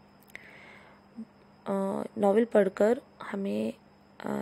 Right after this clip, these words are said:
ये पता चलता है कि मोहम्मद बिन कासिम ने किस तरह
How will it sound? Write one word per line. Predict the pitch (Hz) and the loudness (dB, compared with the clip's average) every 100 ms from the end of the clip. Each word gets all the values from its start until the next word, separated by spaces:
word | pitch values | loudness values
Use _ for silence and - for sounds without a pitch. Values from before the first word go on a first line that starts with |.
| 202 - | -6 -8
ये | 202 214 | -8 -2
पता | 208 196 | 0 0
चलता | 190 185 180 | 0 -2 2
है | 202 208 233 | 2 2 0
कि | - | 2
मोहम्मद | 220 220 226 220 | 0 2 2 0
बिन | 226 | -2
कासिम | 214 196 190 202 | 0 -2 -2 -6
ने | 196 214 | -4 -6
किस | 226 220 - | -6 -6 -4
तरह | 208 196 208 | -2 -2 -4